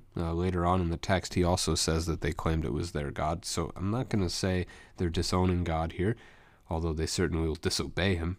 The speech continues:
by the end of the text. Um, and they've been disobeying him all along. They, they say that Yahweh our God may show us the way we should go and the thing that we should do. If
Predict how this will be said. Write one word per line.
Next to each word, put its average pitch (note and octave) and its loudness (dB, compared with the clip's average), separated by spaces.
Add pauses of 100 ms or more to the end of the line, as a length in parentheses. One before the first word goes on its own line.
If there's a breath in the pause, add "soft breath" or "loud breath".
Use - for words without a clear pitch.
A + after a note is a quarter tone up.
by E2 -2
the E2 0
end D#2+ -2
of D2+ -6
the - -10
text. - -8 (540 soft breath)
Um, F2+ -6 (480)
and F#2 -2
they've D#2+ -4
been G#2+ 10
disobeying G2 6
him E2+ 2
all D#2+ 4
along. E2 4 (380 loud breath)
They, G#2 0
they G2 -2
say B2+ 4 (1900 loud breath)
that G#2+ 0
Yahweh A2+ 4
our A2+ 6
God G2 6
may F2 2
show G2+ 2
us F#2+ 0
the E2+ -2
way F2+ 2
we E2+ 2
should - -8
go F2 2
and E2 2
the D#2 -2
thing F2 0
that E2 -2
we E2 -2
should - -8
do. - -2 (580 loud breath)
If - -4